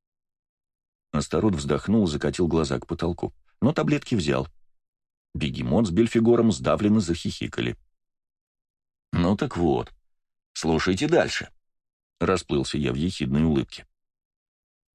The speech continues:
Выслушал все эти жалобы Дон Хуан, а потом и говорит: «Есть у меня для тебя совет, только он тебе не понравится».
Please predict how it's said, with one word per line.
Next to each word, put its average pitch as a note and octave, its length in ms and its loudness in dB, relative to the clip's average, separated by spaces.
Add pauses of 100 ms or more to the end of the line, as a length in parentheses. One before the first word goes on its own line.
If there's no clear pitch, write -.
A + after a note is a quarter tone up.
Выслушал E2 600 0
все F#2 180 0
эти E2+ 140 -2
жалобы D2 400 0
Дон D2 200 0
Хуан, D#2 320 2
а C2+ 60 -2
потом C#3 240 0
и B2+ 40 4
говорит: E2 360 2 (720)
«Есть G2+ 400 0
у C#2 60 -2
меня C2+ 220 -2
для C2+ 140 -2
тебя F#2 220 0
совет, - 420 -2
только - 260 -2
он F#3+ 120 2
тебе D3+ 220 -2
не D3 100 -4
понравится». F2 760 -2